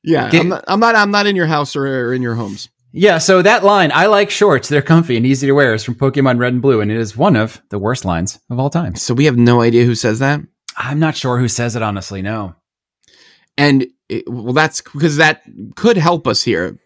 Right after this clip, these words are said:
Speaker 1: because maybe they like shorts because they have some kind of, like, fungal crotch problem.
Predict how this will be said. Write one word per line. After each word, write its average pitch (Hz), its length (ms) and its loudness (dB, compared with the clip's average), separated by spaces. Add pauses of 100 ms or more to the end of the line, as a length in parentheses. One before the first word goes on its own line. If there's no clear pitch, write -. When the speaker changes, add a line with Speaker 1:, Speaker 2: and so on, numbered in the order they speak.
Speaker 1:
because 131 220 -2
maybe 170 200 4
they 156 140 4
like 143 220 0
shorts 135 260 0
because 123 260 -4
they 117 120 2
have 113 160 0
some 117 160 -2
kind 123 160 0
of, 107 80 -4
like, 110 140 0
fungal 110 380 -2
crotch 107 340 -2
problem. 98 380 -8